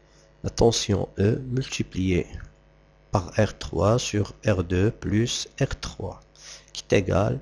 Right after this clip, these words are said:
E que multiplie R zéro plus delta R sur deux R zéro. De même,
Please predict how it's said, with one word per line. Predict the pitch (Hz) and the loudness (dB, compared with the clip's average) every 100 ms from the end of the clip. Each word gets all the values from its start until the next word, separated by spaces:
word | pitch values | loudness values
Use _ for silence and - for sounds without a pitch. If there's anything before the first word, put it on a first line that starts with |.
| - - - _ _ _ | -10 -20 -20 _ _ _
E | 143 127 113 - - - - - - - _ | 8 10 8 6 -2 -20 -20 -20 -20 -20 _
que | - | 0
multiplie | 117 123 - - - - - - 139 | 2 2 -2 -8 -12 -10 -10 -2 -2
R | 135 | 0
zéro | 107 104 101 95 | 2 2 2 0
plus | - 92 92 | 0 -4 -4
delta | - 90 - - | -6 -8 -6 -8
R | 90 98 127 147 | -4 -2 -2 -4
sur | 135 - 92 87 | -6 -2 -2 -2
deux | 90 92 123 - - | 0 2 2 -2 -4
R | 101 107 - - _ _ _ | -4 -4 -10 -20 _ _ _
zéro. | 127 139 110 - - - - - - - - - | 2 2 2 -8 -20 -18 -14 -12 -12 -14 -10 -2
De | 127 | 4
même, | 113 90 110 135 | 6 6 4 2